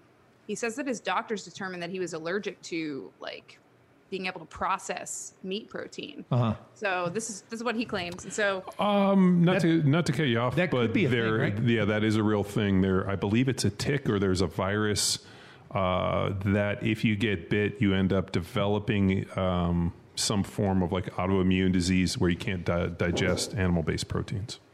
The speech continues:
Speaker 1: Yeah, and I, I don't de-, I don't, I don't know enough about it to really even debate him, but he has asked me, like, on numerous occasions, like, "Is, is vegan protein powder, is it even remotely, like,
Speaker 3: No.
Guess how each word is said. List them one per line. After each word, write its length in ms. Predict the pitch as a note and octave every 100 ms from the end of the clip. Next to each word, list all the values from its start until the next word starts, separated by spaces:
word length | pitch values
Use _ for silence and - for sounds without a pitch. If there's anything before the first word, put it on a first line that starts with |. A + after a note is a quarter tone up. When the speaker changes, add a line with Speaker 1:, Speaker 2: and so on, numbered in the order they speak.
| - -
Speaker 1:
Yeah, 320 | D4+ B3+ F#3
and 120 | - C#4+
I, 120 | D4
I 80 | C#4
don't 220 | D4+ D#4
de-, 140 | C4 A#3
I 200 | G#3+ A3
don't, 300 | G#3+ G3+ F#3+
I 120 | -
don't 120 | A3 G#3+
know 140 | G3+
enough 240 | F#3+ F#3
about 220 | F3 F3+ F3+
it 80 |
to 120 | F3+ F#3
really 200 | F#3 F3+
even 200 | F3 F3
debate 320 | E3+ F3+ F3+
him, 180 | F3+ F3
but 140 | F#3
he 160 | F3+ G#3+
has 340 | G#3 G#3 G3+ -
asked 320 | F#3 G3 -
me, 200 | F#3 F3+
like, 260 | E3+ E3+ F3
on 140 | F3
numerous 320 | F3 F3 E3+
occasions, 640 | - F#3 F#3 F#3 F#3 F3+ F#3
like, 300 | F#3+ G#3 - - - - _
"Is, 320 | G#3+ G#3 G3 F#3 E3 -
is 300 | G3+ G#3+ F3+
vegan 440 | F#3 A3 G#3+ A#3+ A3
protein 680 | A3 G#3 G3 G#3+ G3 F#3+ F3+
powder, 640 | - F#3 F3 F3 E3+ E3+ - _ _ _ _ F3 _ F#3 -
is 180 | G3+
it 60 | G#3
even 340 | G3+ G#3+ G#3+
remotely, 500 | G#3 F#3+ F#3+ F3+ F#3
like, 400 | F3+ F3 E3+ E3+ - - -
Speaker 3:
No. 300 | G2+ E2